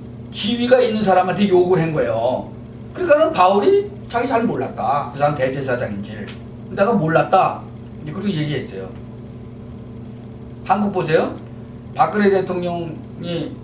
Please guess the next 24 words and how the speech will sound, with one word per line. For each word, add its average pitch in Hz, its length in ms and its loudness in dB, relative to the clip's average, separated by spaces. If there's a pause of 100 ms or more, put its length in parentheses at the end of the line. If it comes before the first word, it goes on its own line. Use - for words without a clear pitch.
(240)
그 135 60 -10
뭐 143 160 -6
최순실이가 170 680 0
뭐 165 260 0
좀 143 200 -8
잘못했다 147 840 0
뭐 123 400 -4
그러니까 135 400 -2
뭐라 127 280 0
그래요? 127 240 -2 (640)
박근혜 170 300 0
대통령 160 340 -2
사과했어요, 170 580 0
안 131 80 0
했어요? 123 340 -8 (100)
"어, 151 220 -6
미안하다, 170 400 2
내가 160 180 4
몰랐다." 135 560 -4 (560)
그러니까 214 220 4
몰랐으니까 302 720 6
책임져라 233 500 2
그러고 202 340 0 (220)
탄핵했죠. - 640 -4